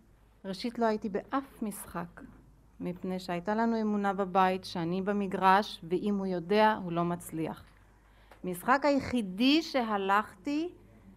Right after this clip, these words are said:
זה היה הפעם היחידה בכל הקריירה שלו שהוא הגיע לגמר גביע המדינה, וזה היה משחק של הפועל תל אביב נגד הפועל פתח תקווה. הוא לא היה בבית, הם היו אז במחנה לפני המשחק,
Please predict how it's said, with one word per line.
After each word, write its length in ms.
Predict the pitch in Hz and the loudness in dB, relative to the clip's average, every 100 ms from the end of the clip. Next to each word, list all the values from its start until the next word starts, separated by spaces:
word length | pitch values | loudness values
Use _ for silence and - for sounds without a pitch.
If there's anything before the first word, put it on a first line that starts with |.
| - | -16
זה 200 | 175 196 | -2 2
היה 380 | 196 220 233 226 | 4 6 6 6
הפעם 320 | - 254 294 | 6 6 8
היחידה 380 | 320 - 233 262 | 6 2 0 2
בכל 300 | 240 - 262 | 2 2 2
הקריירה 560 | 269 247 233 254 277 | 2 0 4 6 6
שלו 280 | 269 233 214 | 4 0 -2
שהוא 180 | 208 208 | -2 -4
הגיע 280 | 185 208 233 | 0 2 2
לגמר 380 | 208 185 202 196 | 2 0 0 0
גביע 360 | 175 165 190 | -4 -2 0
המדינה, 640 | 180 170 165 170 190 214 302 - - - - - | 0 0 -2 0 2 2 2 -4 -20 -20 -20 -10
וזה 200 | 185 175 | -6 0
היה 140 | 202 | 0
משחק 320 | 220 196 220 220 | 0 -2 -2 -2
של 100 | 185 | -4
הפועל 260 | 180 202 | -4 -4
תל 160 | 202 185 | -4 -4
אביב 200 | 185 202 | -2 -2
נגד 240 | 190 180 | -4 -2
הפועל 260 | 180 180 175 | -4 -2 -2
פתח 280 | 180 180 - | -4 -8 -12
תקווה. 400 | - 170 151 151 - _ _ _ _ _ _ 185 | -12 -12 -8 -8 -10 _ _ _ _ _ _ -4
הוא 160 | 247 | 0
לא 180 | 226 202 | 2 2
היה 180 | 190 175 | 2 0
בבית, 420 | 165 160 202 233 | 0 2 2 2
הם 100 | 208 | 0
היו 180 | 190 196 | 0 0
אז 120 | 190 | -2
במחנה 640 | 185 180 180 175 175 180 175 170 | -2 -2 -2 0 2 2 0 -4
לפני 360 | 156 - 170 | -8 -4 -2
המשחק, 840 | 165 156 151 - 208 220 269 302 | 0 -2 -4 -4 4 6 6 2